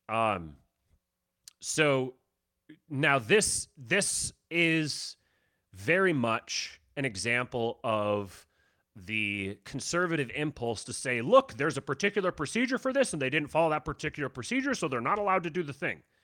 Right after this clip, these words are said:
which can be very easily hand-waved away. This is where you get the conservatives who stand athwart history yelling, "Stop,"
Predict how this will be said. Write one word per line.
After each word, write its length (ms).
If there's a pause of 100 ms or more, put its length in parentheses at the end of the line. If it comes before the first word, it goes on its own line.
(800)
which 420 (920)
can 160
be 160
very 380
easily 540
hand-waved 600
away. 400 (500)
This 160
is 80
where 140
you 60
get 140
the 40
conservatives 600
who 60
stand 300
athwart 340
history 360
yelling, 300
"Stop," 500